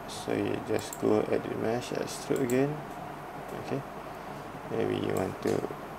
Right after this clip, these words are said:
extrude it. And then scale it a bit. See? Okay. You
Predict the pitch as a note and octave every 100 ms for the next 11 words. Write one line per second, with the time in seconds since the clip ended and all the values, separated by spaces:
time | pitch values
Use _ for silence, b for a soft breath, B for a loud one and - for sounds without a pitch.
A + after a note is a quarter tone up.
0 | - - - - - - - - - -
1 | - - - - - - - - - -
2 | - - - - - - - - - -
3 | - - - - - - - - - B2
4 | C#3 D3 D3+ C#3 C3 A2 A2 A2 - -
5 | - - - A#2 A2+ C#3 - C#3+ D3 C#3+
6 | C3+ - - - - - - - - -
7 | - - - - - - - - C#3+ -
8 | - - - - - - - - - -
9 | - - - - - - - - - -
10 | C#3 C#3+ - - - - - - - -
11 | - - - - - - - - - -
12 | - - B2+